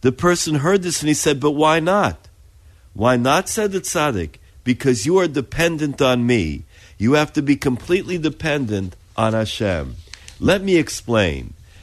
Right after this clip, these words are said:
A young couple once came to the great Kozhnitzer Maggid. They asked him for a bracha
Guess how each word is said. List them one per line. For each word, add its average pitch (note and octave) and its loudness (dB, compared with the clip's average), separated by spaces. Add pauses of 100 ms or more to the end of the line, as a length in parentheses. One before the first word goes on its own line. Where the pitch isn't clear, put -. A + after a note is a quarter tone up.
(120)
A G#2 0
young E3 2
couple E3+ 0
once D3+ 0
came D3 0
to C3+ -6
the B2 0
great C#3+ 0
Kozhnitzer C3+ -2
Maggid. G#2 0 (480)
They B2 2
asked F#3+ 0
him F3 0
for D#3 2
a C3+ 2
bracha A2+ 0